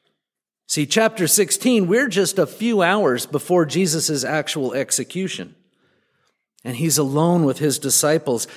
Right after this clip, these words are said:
Judas has already left the party. He's out betraying Jesus right as Jesus is speaking. And they began way back in chapter thirteen in that upper room, right? And Jesus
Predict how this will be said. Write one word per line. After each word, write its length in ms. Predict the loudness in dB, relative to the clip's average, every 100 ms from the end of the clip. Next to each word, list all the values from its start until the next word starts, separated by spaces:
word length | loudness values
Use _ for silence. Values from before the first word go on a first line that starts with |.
| -20 -2
Judas 380 | 0 2 2 0
has 120 | 2
already 260 | 2 2
left 280 | 2 0 0
the 80 | -2
party. 440 | -2 -4 -4 -12 _ _ _ _ _ _ _
He's 300 | _ -2 0
out 640 | 2 2 0 -12 _ _ -8
betraying 500 | -6 -2 2 2 2
Jesus 480 | 0 0 0 -2 -2
right 240 | 0 -2
as 220 | -2 -4
Jesus 480 | -4 -10 -8 -6 -6
is 100 | -6
speaking. 520 | -6 -8 -8 -12 -14 _ _ _ -20 _ _ _ _ _ _ _ _ _ _ _ _ _ -12
And 120 | -6
they 80 | -4
began 540 | -4 -2 0 2 2
way 160 | 2 2
back 280 | 0 0 -2
in 100 | -2
chapter 380 | -2 0 -2
thirteen 520 | -2 0 -2 -2 -2 -2
in 100 | -2
that 180 | -2
upper 260 | 0 0 -2
room, 480 | 2 2 2 0 -4
right? 280 | -4 -2 0
And 160 | -2 -4
Jesus 480 | -4 -2 -2 -2